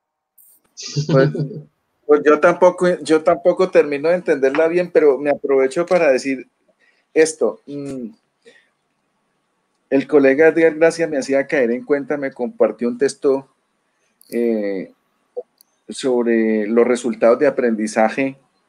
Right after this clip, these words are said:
del decreto trece treinta del dos mil diecinueve aquí en Colombia, eh, donde se supone, ¿no?, que ahora nos van a poner a medir resultados de aprendizaje. Claro, a-,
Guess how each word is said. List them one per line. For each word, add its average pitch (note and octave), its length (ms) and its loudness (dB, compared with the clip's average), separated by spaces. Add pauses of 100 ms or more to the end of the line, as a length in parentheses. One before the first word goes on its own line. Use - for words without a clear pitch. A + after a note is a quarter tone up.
(640)
del A#2+ 260 2
decreto B2 960 0 (240)
trece C3 340 2
treinta C3 380 0
del C3 120 2
dos A2+ 160 0
mil G2 180 -8
diecinueve B2 560 -4
aquí C3+ 180 -8
en A2+ 80 -6
Colombia, D#3 600 -4 (1200)
eh, A2+ 520 -2 (920)
donde B2 440 4
se A#2+ 160 -4
supone, D3 520 0
¿no?, C#3 320 -2 (520)
que C#3 100 -2
ahora B2 300 4
nos C#3+ 200 -4
van A2+ 180 0
a C3+ 120 -2
poner A#2+ 320 -2
a B2 80 -4
medir A2+ 320 -2
resultados A#2 540 -2
de C3+ 80 0
aprendizaje. A2 680 -4 (1500)
Claro, E3+ 400 4
a-, C3 160 -4